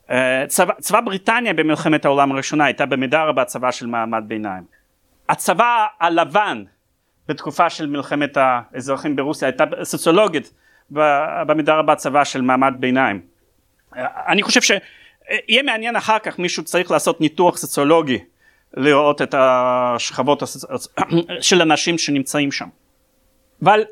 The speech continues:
מה שחשוב כאן בסיפור הזה, שזה גם מאוד מאוד משפר את איכות של כוחות הלוחמים. ובמידה רבה, ההצלחות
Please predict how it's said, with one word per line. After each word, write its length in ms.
מה 120
שחשוב 540
כאן 260
בסיפור 460
הזה, 280
שזה 300
גם 380
מאוד 440
מאוד 340
משפר 640
את 120
איכות 460
של 180
כוחות 340
הלוחמים. 440
ובמידה 640
רבה, 320
ההצלחות 800